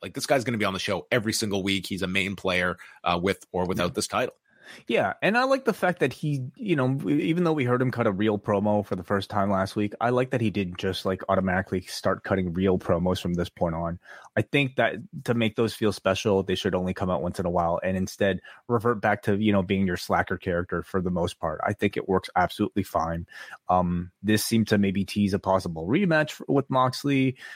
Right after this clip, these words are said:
Speaker 2: maybe even s-, like, some sort of association with Darby here, uh, on, on the ramp as well. Not exactly sure. Uh, I would personally love to see, have seen him, like, somewhat in-, inserted into, like, the world title picture, but there's probably
Speaker 1: Oh,
Speaker 2: a
Speaker 1: wait,
Speaker 2: big
Speaker 1: I,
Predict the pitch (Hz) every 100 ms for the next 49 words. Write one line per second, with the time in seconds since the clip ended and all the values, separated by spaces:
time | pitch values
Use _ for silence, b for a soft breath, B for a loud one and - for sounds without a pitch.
0 | B - 110 127 165 165 160 160 - -
1 | 120 117 - - - - 135 139 151 147
2 | 135 151 143 143 131 131 117 123 120 139
3 | 143 139 120 127 127 - 110 107 - 104
4 | 110 110 107 110 107 - 113 123 117 104
5 | 110 104 98 98 95 117 123 120 B B
6 | B B 110 104 120 147 170 156 147 147
7 | 151 143 135 117 110 113 101 - - 107
8 | - 107 107 113 92 87 - 98 101 92
9 | 98 98 - 98 - 95 98 92 - 92
10 | 92 82 82 98 - 113 113 117 - 131
11 | 110 90 B B B - 120 117 - -
12 | 131 127 113 127 123 143 151